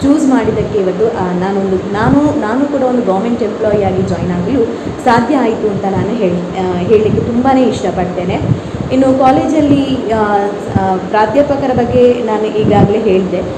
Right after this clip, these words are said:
ಇನ್ನು ಬೇರೆ ಫೆಸಿಲಿಟೀಸ್ ಬಗ್ಗೆ ಹೇಳಬೇಕು ಅಂತ ಹೇಳಿದರೆ ಲೈಬ್ರರಿ, ನಾವು, ಆ, ನಮ್ಮ ಬಹಳಷ್ಟು ಸಮಯಗಳನ್ನು ಲೈಬ್ರರಿಯಲ್ಲಿ ಸ್ಪೆಂಡ್ ಮಾಡ್ತಾ ಇದ್ವಿ.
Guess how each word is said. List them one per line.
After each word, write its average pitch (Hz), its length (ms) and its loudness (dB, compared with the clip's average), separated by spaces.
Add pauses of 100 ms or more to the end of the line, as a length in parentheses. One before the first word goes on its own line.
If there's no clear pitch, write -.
(160)
ಇನ್ನು 277 140 6
ಬೇರೆ 294 300 2
ಫೆಸಿಲಿಟೀಸ್ 269 640 -2
ಬಗ್ಗೆ 247 200 0
ಹೇಳಬೇಕು 226 440 0
ಅಂತ 214 120 -2
ಹೇಳಿದರೆ 208 420 0
ಲೈಬ್ರರಿ, 202 400 4
ನಾವು, 214 360 2 (360)
ಆ, 190 360 6 (340)
ನಮ್ಮ 220 200 0
ಬಹಳಷ್ಟು 254 440 0
ಸಮಯಗಳನ್ನು 240 560 0
ಲೈಬ್ರರಿಯಲ್ಲಿ 208 920 2
ಸ್ಪೆಂಡ್ 269 260 0
ಮಾಡ್ತಾ 196 280 -2
ಇದ್ವಿ. 180 380 -2